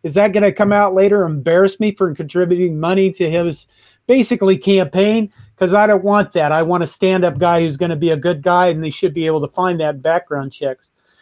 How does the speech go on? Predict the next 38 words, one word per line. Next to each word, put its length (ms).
Number 260
two, 540
is 160
it 80
a 60
guy 340
I 80
feel 240
good 220
about? 360
If 140
I'm 160
gonna 220
give 120
him 120
ten 240
million 240
dollars 320
a 40
year, 260
a 80
dollars 260
a 40
year, 140
my 100
God, 220
if 140
I'm 180
gonna 160
give 180
him 100
a 60
thousand 580
dollars 360
a 60
year, 160
Todd, 320
I, 120